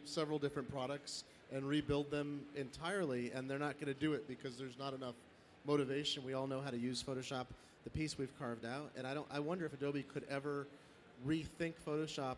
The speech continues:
and all, I mean, you know, Firework, I mean, how many different, how many different packages are in s-, Creative Suite now? There are, like, fifteen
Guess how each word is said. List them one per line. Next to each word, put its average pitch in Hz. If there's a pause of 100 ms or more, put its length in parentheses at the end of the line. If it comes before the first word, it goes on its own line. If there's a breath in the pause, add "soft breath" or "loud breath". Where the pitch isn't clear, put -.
(120)
and 131
all, 147
I -
mean, 135
you 147
know, 135
Firework, 156
I 147
mean, 156
how 180
many 226
different, 196 (440 loud breath)
how 202
many 262
different 226
packages 190
are 139
in 135
s-, -
Creative 165
Suite 190
now? 151
There 131
are, 131
like, 135
fifteen 165